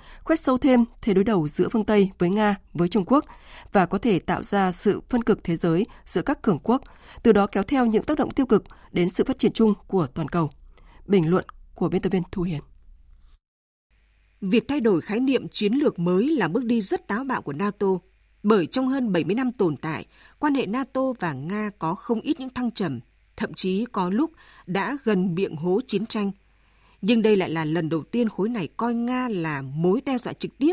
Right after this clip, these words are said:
Speaker 2: và đáng kể nhất. Sự thay đổi này không chỉ thể hiện quan điểm cứng rắn không khoan nhượng trong quan hệ với Nga, mà còn gửi đi một thông điệp rằng nato sẽ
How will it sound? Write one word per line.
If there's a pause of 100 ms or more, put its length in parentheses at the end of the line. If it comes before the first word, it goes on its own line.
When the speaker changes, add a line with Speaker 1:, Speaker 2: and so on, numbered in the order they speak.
(120)
Speaker 2:
và
đáng (100)
kể
nhất. (1120)
Sự
thay
đổi
này
không
chỉ
thể
hiện
quan
điểm
cứng
rắn
không
khoan
nhượng (400)
trong
quan
hệ
với
Nga, (340)
mà
còn
gửi
đi
một
thông
điệp
rằng (440)
nato
sẽ